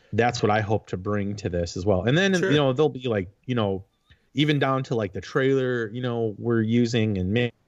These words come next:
Speaker 1: maybe some modifications, which I think is, could be an upcoming thing.
Speaker 2: Yeah.
Speaker 1: Um, you know, just anything that has to do with that. That just, like, you know, gives you guys insight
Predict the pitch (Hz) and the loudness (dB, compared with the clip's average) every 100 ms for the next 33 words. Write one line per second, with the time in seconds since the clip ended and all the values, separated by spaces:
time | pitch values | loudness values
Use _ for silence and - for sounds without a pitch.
0 | _ 127 113 - 117 113 92 - - 135 | _ -2 -2 0 0 0 -2 -12 0 2
1 | 120 - 117 110 101 - 101 95 110 104 | 2 0 -2 -2 -4 -4 -4 -2 -4 -4
2 | 95 - _ _ - 113 110 104 113 - | -6 -12 _ _ 0 4 4 4 -2 0
3 | 110 104 - 104 101 98 92 92 90 85 | 2 0 0 0 2 0 -2 -2 0 -2
4 | - 165 117 - - - 180 220 202 185 | -2 -2 -2 -4 -10 -2 4 6 6 6
5 | 175 127 156 110 80 80 107 107 127 - | 6 4 4 2 -2 -4 2 4 2 2
6 | 120 104 135 117 104 131 131 127 117 104 | 2 2 2 2 2 2 2 0 0 0
7 | 143 156 107 101 | -4 -4 -4 -4